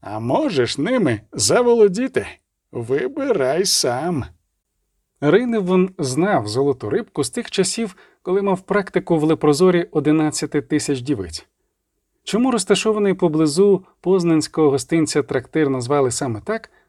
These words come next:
залишалося таємницею власника, точніше власників, бо їхній трактир, котрий сягав традиціями іще часів Генрика Пробуса, змінив чимало. Рибки,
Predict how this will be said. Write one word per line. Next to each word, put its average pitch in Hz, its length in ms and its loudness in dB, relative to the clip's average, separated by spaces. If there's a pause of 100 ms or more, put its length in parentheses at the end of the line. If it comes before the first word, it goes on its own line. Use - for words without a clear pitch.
(240)
залишалося 185 640 0
таємницею 170 600 0
власника, 147 540 -2 (580)
точніше 233 440 -2
власників, 117 680 -2 (420)
бо - 140 -6
їхній 196 360 0
трактир, 175 460 2
котрий 151 300 0
сягав 151 340 0
традиціями 143 720 0 (220)
іще 156 360 0
часів 156 420 0
Генрика 139 480 2
Пробуса, 147 520 -2 (380)
змінив 196 440 2
чимало. 101 440 -4 (760)
Рибки, 226 600 -2